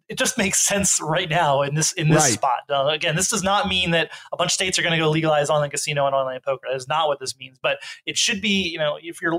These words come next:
Speaker 1: if you're another state and you're looking at these other states and how they're doing things, uh, you should be learning something, I think, from that, and, and not being scared of,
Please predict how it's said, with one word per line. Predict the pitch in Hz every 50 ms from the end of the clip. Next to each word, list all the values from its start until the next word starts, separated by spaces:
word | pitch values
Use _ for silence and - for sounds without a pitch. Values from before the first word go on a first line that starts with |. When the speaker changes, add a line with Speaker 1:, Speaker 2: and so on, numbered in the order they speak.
| 214 226 -
Speaker 1:
if | -
you're | - 269 262
another | 240 269 233 220 202
state | - - - - 208 185 165 156
and | 156
you're | 165 170 170
looking | 190 190 - 185
at | 170 156
these | 180 165 -
other | - 170 175
states | 165 - - 190 175 156 -
and | 156 135
how | 170 190 185
they're | 156 165 147 143
doing | - - 196 180 156 147
things, | - 147 139 135 135 135 131 - _ _ _ _ _ _ _ _ 170
uh, | 170
you | 175 185 185 175
should | - - 262 208
be | 214 190
learning | 165 180 180 170 156 139
something, | - - 135 - - 135 131 131
I | 127 - _
think, | - 127 - _
from | _ 135 131 127
that, | 131 127 127 131 139 143
and, | 147 143 139 -
and | 151 165 147
not | 143 156 151 160 -
being | 151 139 135 131
scared | - - - 160 160 151 143 135 135
of, | 131 127 127